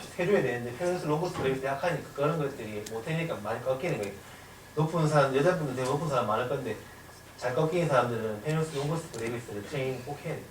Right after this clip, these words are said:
꼭. 안 해주면 계속 약해지거든요. 척추에 보면 볼륨도 되게 작고 척추도 잘 안 되고 힘도 떨어질 거예요.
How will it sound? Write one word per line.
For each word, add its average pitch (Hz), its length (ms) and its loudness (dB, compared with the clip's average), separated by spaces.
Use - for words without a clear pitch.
꼭. 110 120 -12
안 - 120 -6
해주면 139 240 -2
계속 123 160 -4
약해지거든요. 127 680 2
척추에 - 280 0
보면 139 380 2
볼륨도 156 440 2
되게 127 180 -4
작고 131 580 0
척추도 156 420 -6
잘 120 180 -2
안 107 100 -2
되고 117 180 -6
힘도 156 260 -2
떨어질 151 360 0
거예요. 101 180 -8